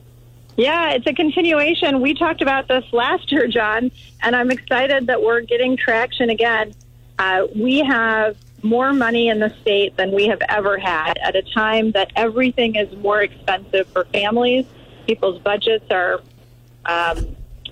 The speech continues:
you know, they're really being stretched. I talked to a friend of mine last weekend, and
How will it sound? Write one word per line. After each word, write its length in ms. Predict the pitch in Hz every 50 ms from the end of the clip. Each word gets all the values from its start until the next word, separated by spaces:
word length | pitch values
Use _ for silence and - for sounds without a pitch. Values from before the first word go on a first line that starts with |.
| - - -
you 80 | 285 285
know, 80 | 269
they're 160 | 220 220 214 202
really 240 | 196 208 214 214
being 240 | 220 240 220 208 233
stretched. 320 | - - - 220 220 - 254
I 60 | 233
talked 240 | - 262 269 - -
to 80 | 254
a 40 | 214
friend 260 | - - 214 208 226 233
of 80 | 208
mine 380 | 220 202 196 190 190 190 196 208 202 -
last 340 | 190 185 185 190 196 - -
weekend, 460 | 220 415 427 - - 214 196 190 190 190
and 100 | 190